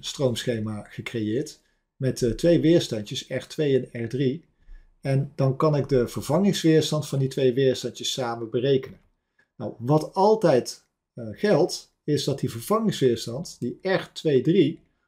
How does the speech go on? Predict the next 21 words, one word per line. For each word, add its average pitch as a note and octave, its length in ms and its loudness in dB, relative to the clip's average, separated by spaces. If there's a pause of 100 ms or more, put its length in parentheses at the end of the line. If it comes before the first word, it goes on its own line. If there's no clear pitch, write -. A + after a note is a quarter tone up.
(220)
altijd F#3 300 -2
kleiner F3 480 2
is - 420 -2 (480)
dan C3 240 -2
R C3+ 180 -2
twee C#3 460 2
en A#2 140 -6
ook B2+ 140 -2
kleiner C3+ 380 2
dan G#2+ 220 -4
R B2 180 -2
drie. A#2+ 360 0 (540)
Dus, - 480 0 (100)
eh, B2+ 280 -2 (680)
als D3+ 200 0
ik C3+ 100 2
de - 80 -2
schakeling B2+ 600 0
sluit, D3 680 0 (280)
dan C3+ 160 -4
zal C3 420 2